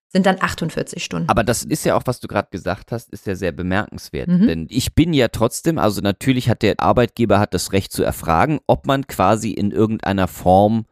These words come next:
Speaker 2: äh, Schutz genießt. Ne?
Speaker 1: Ja, genau.
Speaker 2: Sei es, dass man geimpft ist oder getestet oder
Speaker 1: Mhm.
Speaker 2: genesen, also ob man quasi eine Gefahr für andere Leute darstellt. Aber ich bin als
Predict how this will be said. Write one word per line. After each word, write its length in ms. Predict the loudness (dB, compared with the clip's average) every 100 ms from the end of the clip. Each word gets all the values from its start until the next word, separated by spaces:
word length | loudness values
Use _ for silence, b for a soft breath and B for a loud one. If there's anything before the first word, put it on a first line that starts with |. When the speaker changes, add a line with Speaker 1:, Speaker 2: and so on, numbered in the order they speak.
| _
Speaker 2:
äh, 320 | -14 -12 -12 -4
Schutz 300 | -4 -4 -4
genießt. 460 | -4 -4 -8 -4
Ne? 120 | 2
Speaker 1:
Ja, 120 | 2 4
genau. 160 | 4
Speaker 2:
Sei 80 | 2
es, 140 | 0
dass 200 | 0 0
man 160 | 2 0
geimpft 400 | 0 -4 -4 -2
ist 160 | -2 0
oder 280 | 2 4 2
getestet 580 | -2 -2 -2 -4 -4
oder 240 | 0 2 4
Speaker 1:
Mhm. 200 | 6 6
Speaker 2:
genesen, 520 | 4 4 4 2 -2 -2
also 240 | 2 2
ob 100 | 2
man 140 | 0 0
quasi 320 | 0 2 0
eine 140 | 0
Gefahr 260 | -2 -2 0
für 120 | 0
andere 200 | -2 -2
Leute 160 | -2 0
darstellt. 420 | -2 0 -4 -2
Aber 200 | -2 -2
ich 200 | -6 -4
bin 240 | -2 -2 -2
als 240 | -4 -2